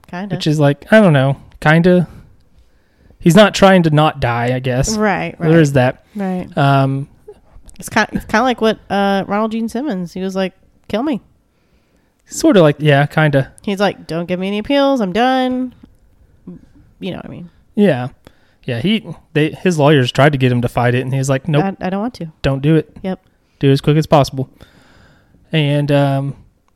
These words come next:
Speaker 2: Charles Singleton, he claimed that his sister was conspiring with his lawyers as part of a money-making scheme.
Speaker 1: Hmm.
Speaker 2: Which I don't, I don't know. Maybe they were trying, he thought they were trying to get donations or something, you know, that
Speaker 1: Oh.
Speaker 2: sort of thing. But I don't, I don't really know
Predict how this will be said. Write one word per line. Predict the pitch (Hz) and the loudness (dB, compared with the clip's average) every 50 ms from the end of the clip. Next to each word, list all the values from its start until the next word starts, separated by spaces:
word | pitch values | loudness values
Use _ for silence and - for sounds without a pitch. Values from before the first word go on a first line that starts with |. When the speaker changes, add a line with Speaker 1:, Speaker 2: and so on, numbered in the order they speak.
| _ _ _ _ _ _ _ _ - | _ _ _ _ _ _ _ _ -6
Speaker 2:
Charles | - - 175 196 196 175 | 0 4 6 6 6 4
Singleton, | - 202 196 190 165 - 151 139 | 2 0 0 0 0 0 0 0
he | 147 190 | 0 0
claimed | - - 190 175 165 160 | 4 4 4 6 6 6
that | 151 | 4
his | 139 131 - | 4 2 2
sister | - 160 - - - 151 143 | 0 -2 0 0 2 2 2
was | 135 135 131 131 127 123 - | 4 4 2 2 0 -2 -4
conspiring | - - - 143 - - - 135 131 139 147 151 147 139 | -6 -4 -4 -2 -2 0 2 4 6 6 6 6 4 2
with | 135 131 | 2 2
his | - 151 135 123 | 2 0 0 2
lawyers | 127 127 131 139 147 143 143 135 | 2 4 6 6 6 4 4 2
as | 127 | 0
part | - - 147 135 135 | 0 2 2 2 2
of | 127 | 2
a | 127 | 0
money-making | 123 123 127 135 156 165 175 185 185 - 196 196 190 | 0 0 0 2 2 2 4 2 2 2 0 -2 -2
scheme. | - - - 208 208 208 214 220 220 208 - - _ _ _ _ _ _ _ | -2 -2 -2 0 0 2 2 0 0 -2 -6 -14 _ _ _ _ _ _ _
Speaker 1:
Hmm. | - 226 226 196 180 170 160 _ _ _ _ _ _ _ _ _ - - _ _ _ _ | -12 -10 -8 -8 -10 -12 -14 _ _ _ _ _ _ _ _ _ -20 -20 _ _ _ _
Speaker 2:
Which | _ - - | _ -8 -4
I | 135 131 | -2 -2
don't, | 135 143 135 131 - - 196 | 0 0 -2 -2 -4 -6 -4
I | 151 131 | -2 -2
don't | 147 143 143 | 0 0 0
know. | 139 139 139 139 143 | 0 0 0 0 0
Maybe | 139 156 147 143 143 | 0 0 2 2 4
they | 143 139 | 4 4
were | 135 | 2
trying, | 131 - 139 135 143 - | 2 2 0 0 0 -4
he | - - 185 156 | -6 -4 -4 -2
thought | - 156 139 135 - | 2 2 2 2 2
they | 147 | 2
were | 139 127 | 0 2
trying | - 147 139 135 | 2 0 0 0
to | 143 | -2
get | 123 127 | -2 0
donations | - 135 131 127 127 127 - - 131 131 135 | 0 0 0 0 -2 -2 -2 -4 -4 -4 -4
or | 135 | -4
something, | 127 139 131 - - 131 139 143 - - _ _ _ - | -4 -4 -6 -4 -4 -4 -4 -6 -8 -12 _ _ _ -10
you | 165 131 | -8 -6
know, | 120 113 | -6 -8
that | 87 90 190 190 | -8 -4 -2 -2
Speaker 1:
Oh. | 180 | -2
Speaker 2:
sort | 180 175 143 139 | 0 0 0 0
of | 139 - | 0 0
thing. | 151 143 143 147 156 | -2 -2 -2 -2 -2
But | - 139 139 | 0 2 2
I | 139 147 | 4 4
don't, | 151 147 - | 2 2 0
I | 143 | 0
don't | 143 139 | 0 0
really | 135 127 123 | 0 0 0
know | 123 123 120 123 123 127 | 0 -2 -2 -2 -4 -6